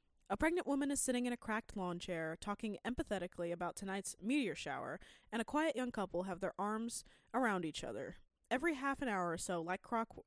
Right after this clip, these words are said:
clockwork, the makeup of the group around the fire changes,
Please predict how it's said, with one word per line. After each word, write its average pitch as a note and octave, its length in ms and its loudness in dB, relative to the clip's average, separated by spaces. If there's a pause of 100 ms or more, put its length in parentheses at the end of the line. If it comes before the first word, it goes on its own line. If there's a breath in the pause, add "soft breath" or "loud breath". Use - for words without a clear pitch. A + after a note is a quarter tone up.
(100)
clockwork, - 600 0 (480 soft breath)
the A3 80 0
makeup D4 340 4
of D4 80 0
the D4+ 100 2
group G#3 280 2
around G3+ 220 2
the G#3+ 40 -4
fire D#3 300 -2
changes, - 560 -2